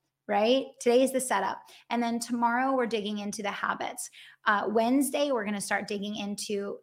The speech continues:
really turning every dollar that you have into multiple dollars and how to just expand your wealth consciousness and the results that you're getting.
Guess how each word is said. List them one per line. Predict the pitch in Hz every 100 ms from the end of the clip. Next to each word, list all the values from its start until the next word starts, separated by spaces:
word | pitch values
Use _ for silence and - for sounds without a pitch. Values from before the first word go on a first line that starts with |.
| _ -
really | 196 214 302 320 233
turning | - 233 214 208
every | 202 202 208
dollar | 196 202 220 226
that | 214 208
you | 202
have | 202 196 220 220
into | 202
multiple | 196 196 202 202 202
dollars | 196 196 214 220
and | 208 190
how | 208
to | 208
just | 202 208 -
expand | 208 - - 202 214 214
your | 196
wealth | 202 196 -
consciousness | - 233 247 254 254 247 247
and | 190 190
the |
results | 190 185 202 208
that | - 165
you're | 196
getting. | 196 208 214